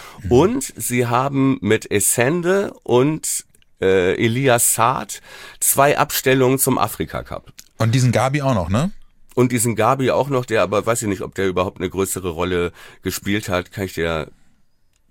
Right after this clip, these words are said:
Speaker 1: Ja.
Speaker 2: gar nicht genau sagen. So, und dann spielen die, ja, mit so Funktionsplayern.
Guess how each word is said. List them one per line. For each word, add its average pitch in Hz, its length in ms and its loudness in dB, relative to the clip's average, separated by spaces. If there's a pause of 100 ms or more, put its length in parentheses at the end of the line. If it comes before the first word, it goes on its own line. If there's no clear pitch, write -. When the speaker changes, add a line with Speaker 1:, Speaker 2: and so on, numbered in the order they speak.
Speaker 1:
Ja. 107 80 -2
Speaker 2:
gar 95 120 4
nicht 87 180 -4
genau 82 500 0 (280)
sagen. 76 440 -2 (160)
So, 117 240 4
und 104 300 -2
dann 127 340 2
spielen 131 520 2
die, 117 380 -2 (580)
ja, 98 260 -2
mit 110 180 -2
so - 120 0
Funktionsplayern. 123 1080 -2